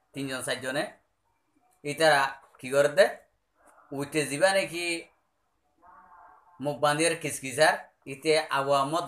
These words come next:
জুনজুনি বলে। কথা বুঝি পাইছ না? ইতে থেসে রাত দে। এই কুত্তার ভাই সকল, তোমারা এন্ডিল্লা যদি বাদুল বেড়াই নইলে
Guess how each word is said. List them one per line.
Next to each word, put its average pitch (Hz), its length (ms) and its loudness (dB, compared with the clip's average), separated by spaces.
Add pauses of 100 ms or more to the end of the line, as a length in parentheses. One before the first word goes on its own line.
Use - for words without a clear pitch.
জুনজুনি 151 420 0
বলে। 123 160 -2 (1400)
কথা 120 180 0
বুঝি 139 220 -4
পাইছ 139 240 -2
না? 175 60 -6 (1800)
ইতে 156 220 -2 (180)
থেসে 196 300 4
রাত 147 160 4
দে। 147 80 4 (1040)
এই 214 140 6 (120)
কুত্তার 156 340 2
ভাই 131 220 -2
সকল, 135 340 -4 (760)
তোমারা 175 360 4 (180)
এন্ডিল্লা 180 480 2 (680)
যদি 165 440 -2 (800)
বাদুল 151 520 4
বেড়াই 147 240 8
নইলে 170 200 2